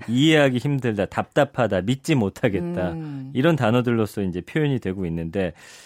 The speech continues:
Speaker 1: 이건 기성세대들이 에스엔에스에 이천 년대생들에 대해서 뭐 굳이 글을 남기진 않기 때문에
Speaker 2: 네, 네.
Speaker 1: 본인들 스스로의 평가일 수도 있고.
Speaker 2: 그러니까요.
Speaker 1: 네,
Speaker 2: 네.
Speaker 1: 약간 한 바로 윗세대의 그런 평가일 수도 있기 때문에
Speaker 2: 네.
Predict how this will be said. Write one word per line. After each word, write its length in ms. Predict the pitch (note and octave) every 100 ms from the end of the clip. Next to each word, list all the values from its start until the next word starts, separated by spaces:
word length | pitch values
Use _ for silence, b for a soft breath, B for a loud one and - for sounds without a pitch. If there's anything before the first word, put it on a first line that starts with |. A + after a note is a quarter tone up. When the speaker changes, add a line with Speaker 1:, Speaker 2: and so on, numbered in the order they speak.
| B B B B
Speaker 1:
이건 180 | C3 E3
기성세대들이 800 | C#3 F#3+ A3 G#3+ G3+ F#3 F3+ C#3
에스엔에스에 540 | A#2+ F#3+ F#3+ F3+ E3 C#3
이천 320 | A#2 - F3
년대생들에 1040 | E3+ D#3+ D3 D3 C#3 C3 C3 D3+ C#3+ C#3
대해서 280 | A#2+ A#2 A2
뭐 200 | B2+ A#2+
굳이 260 | - A#2 C3+
글을 300 | C3+ B2+ C#3+
남기진 400 | C3+ A#2 A#2+ C#3
않기 320 | F#2 G2 C3+
때문에 380 | A#2+ F#2 F2 -
Speaker 2:
네, 260 | - F3+ D#3+
네. 200 | C3+ C3
Speaker 1:
본인들 480 | B2+ C#3 C#3 C3 B2
스스로의 400 | E3+ E3+ D#3+ C3
평가일 400 | C#3+ C3 C3 A#2
수도 260 | - B2+
있고. 140 | F2+ -
Speaker 2:
그러니까요. 600 | F#3+ G3+ E3 C#3 B2+ A#2
Speaker 1:
네, 220 | F#2 F2
Speaker 2:
네. 80 | E2+
Speaker 1:
약간 340 | D3 D3 C#3+
한 600 | C3+ - - A3 A3 G#3
바로 280 | F3 C3+ F#3
윗세대의 1000 | C#3 B2+ - _ _ - D#3+ C#3 C3 A2
그런 220 | G#2+ A2
평가일 260 | C#3+ C#3 C3+
수도 180 | - A2
있기 200 | - -
때문에 340 | G#2 G2+ -
Speaker 2:
네. 260 | A2+ D#3